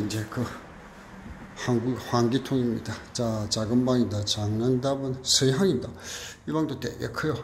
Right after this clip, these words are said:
작은 방도 서양. 에어컨이 마찬가지로 되어 있습니다. 에어컨 하나, 에어컨 둘 이렇게 되어 있습니다. 자, 자, 이렇게 들어가서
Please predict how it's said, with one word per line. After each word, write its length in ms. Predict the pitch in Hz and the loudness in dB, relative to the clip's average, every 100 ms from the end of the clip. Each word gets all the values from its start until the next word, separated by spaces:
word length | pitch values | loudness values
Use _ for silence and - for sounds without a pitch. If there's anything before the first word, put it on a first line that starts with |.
| - | -6
작은 300 | - 117 117 | -4 -2 -2
방도 180 | 113 | -2
서양. 320 | - 113 110 113 107 110 - - - - | -2 -4 -4 -4 -4 -4 -8 -16 -18 -4
에어컨이 380 | 127 131 160 151 | 4 4 8 6
마찬가지로 540 | 123 - 123 127 113 98 | 6 2 0 -2 -2 -4
되어 120 | 117 | -2
있습니다. 360 | - 117 110 | -2 -4 -6
에어컨 300 | 117 117 143 | -4 -2 -2
하나, 600 | 120 - 120 131 151 160 - - - - - - - - - - | -2 -2 -2 -2 -2 -4 -8 -10 -10 -10 -14 -18 -20 -20 -20 -6
에어컨 580 | 120 110 104 - 123 104 - | 0 0 0 0 0 0 0
둘 280 | 131 143 | 2 2
이렇게 220 | 123 - 123 | 2 -6 -6
되어 80 | |
있습니다. 460 | 120 - 71 - 87 - | -4 -6 -8 -10 -8 0
자, 500 | - 110 123 120 - - - - - - - - - | 0 2 2 2 -2 -12 -16 -18 -20 -20 -20 -20 -8
자, 240 | - 113 117 | 0 2 4
이렇게 360 | 127 123 113 | 4 2 0
들어가서 840 | - 123 120 113 117 117 - 160 | 4 6 6 4 4 4 4 4